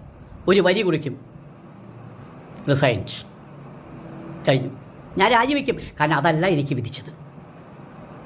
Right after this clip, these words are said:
ഇരിക്കുന്ന, ഇപ്പോഴിരിക്കുന്ന നരേന്ദ്രമോദി, ശ്രീമാൻ നരേന്ദ്രമോദി കൽക്കട്ടയിലുള്ള രാമകൃഷ്ണ മിഷനിലെ ഒരു സീനിയർ,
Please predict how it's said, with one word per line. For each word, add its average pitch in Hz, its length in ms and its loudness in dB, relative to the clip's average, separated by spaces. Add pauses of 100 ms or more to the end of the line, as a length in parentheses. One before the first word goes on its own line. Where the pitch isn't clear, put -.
(600)
ഇരിക്കുന്ന, 302 380 4
ഇപ്പോഴിരിക്കുന്ന 294 560 4 (100)
നരേന്ദ്രമോദി, 233 800 2 (1120)
ശ്രീമാൻ 262 420 4
നരേന്ദ്രമോദി 247 500 4 (120)
കൽക്കട്ടയിലുള്ള 240 600 4 (120)
രാമകൃഷ്ണ 226 440 2
മിഷനിലെ 220 300 0
ഒരു 185 120 -2
സീനിയർ, 220 400 4